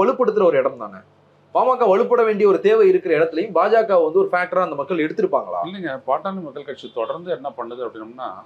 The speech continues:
Speaker 2: சடன் டிசிஷன்ஸ் வந்துட்டு ப-, பல, பல முறை எடுத்தாங்க. ரெண்டாயிரத்தி பதினாறுல தனித்து நிற்கும் போது நான் கூட அவங்க ஓட்டு போட்டவங்க தான்.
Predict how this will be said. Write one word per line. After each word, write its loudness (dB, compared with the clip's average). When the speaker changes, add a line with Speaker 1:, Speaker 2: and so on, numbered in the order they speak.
Speaker 2:
சடன் -6
டிசிஷன்ஸ் -18
வந்துட்டு -14
ப-, -10
பல, -6
பல -8
முறை -12
எடுத்தாங்க. -16
ரெண்டாயிரத்தி -10
பதினாறுல -8
தனித்து -10
நிற்கும் -20
போது -8
நான் -8
கூட -4
அவங்க -6
ஓட்டு -18
போட்டவங்க -20
தான். -20